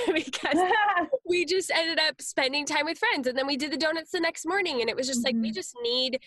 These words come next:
Speaker 1: some motivation <laughs> to
Speaker 2: Yeah.
Speaker 1: get out of the house and finding new ways, even as we get through the end of this school year, of, like,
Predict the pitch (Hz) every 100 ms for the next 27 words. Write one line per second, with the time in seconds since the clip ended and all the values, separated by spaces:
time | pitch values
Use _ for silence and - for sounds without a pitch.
0 | - - _ - 285 240 214 196 240 247
1 | 226 214 320 - 180 160 240 - - -
2 | - 339 220 202 247 214 - 269 - 240
3 | 240 233 247 294 320 240 226 226 220 214
4 | 214 214 226 233 220 220 220 208 208 208
5 | 202 202 180 196 - 220 202 - 196 202
6 | 220 190 180 - - 208 330 233 190 175
7 | 175 - - - - 220 208 196 190 190
8 | - _ _ 233 202